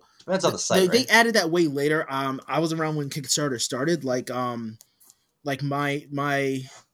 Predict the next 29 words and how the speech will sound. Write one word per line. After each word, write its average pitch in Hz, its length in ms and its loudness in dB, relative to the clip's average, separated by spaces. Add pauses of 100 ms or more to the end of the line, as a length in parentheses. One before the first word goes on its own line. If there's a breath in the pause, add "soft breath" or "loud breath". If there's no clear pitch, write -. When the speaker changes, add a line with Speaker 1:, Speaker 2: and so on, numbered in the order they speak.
(140)
Speaker 2:
my 147 200 2
name 135 460 -2
is 113 340 -4
in, 117 400 -6
like, 113 240 -10
games 120 320 -6
like, 104 220 -8
you 131 140 -8
know, 120 100 -8
the 104 80 -10
Shadowrun 120 840 -6 (240)
game 123 500 -6 (400 soft breath)
and - 120 -6
stuff 131 160 -2
like 117 160 -12
that 151 280 0
because 123 240 -12
I 113 80 -10
kickstarted - 580 -2
those 87 180 -10
things. - 220 -16
That 131 60 -6
was 147 100 -2
actually - 240 -4
the 113 60 -16
first 156 220 -6
thing 110 120 -12
I 98 40 -16
kickstarted. 92 540 -12